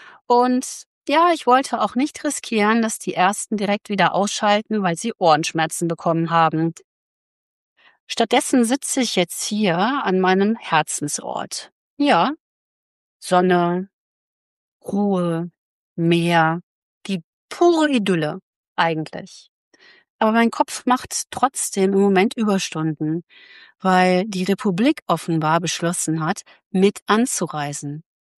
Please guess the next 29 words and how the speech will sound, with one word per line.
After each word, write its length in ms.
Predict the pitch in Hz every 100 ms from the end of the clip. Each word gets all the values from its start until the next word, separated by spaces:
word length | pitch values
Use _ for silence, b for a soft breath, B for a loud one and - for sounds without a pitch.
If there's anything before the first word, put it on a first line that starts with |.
| b b _
Koffer 280 | - 302 294
gepackt, 640 | 254 220 220 202 202 - - _ -
Werte 280 | 165 170 165
mal 200 | 156 151
zu 200 | - 160
Hause 240 | 156 160
gelassen. 560 | 147 139 139 - 147 160 _ _ _ _ _ _ _ B B B -
Ja, 220 | 403 302
dann 140 | 196
setzt 340 | 220 269 - -
euch 260 | 233 -
mal, 360 | 262 262 277 330 -
holt 220 | 247 247
euch 180 | 226 208
einen 100 | 214
leckeren 360 | 202 202 190 180
Kaffee. 440 | 247 262 254 254 254 b b b b _ _
Das 200 | - -
wird 280 | 214 233 -
heute 360 | 208 208 220
eine 400 | 190 185 202 196 -
etwas 400 | - - 262 - -
längere 420 | 185 190 180 165
Runde, 540 | 151 160 156 160 160
hab 120 | 165 156
ich 100 | -
so 160 | 170
im 140 | 160 165
Gefühl. 560 | 151 - 165 151 156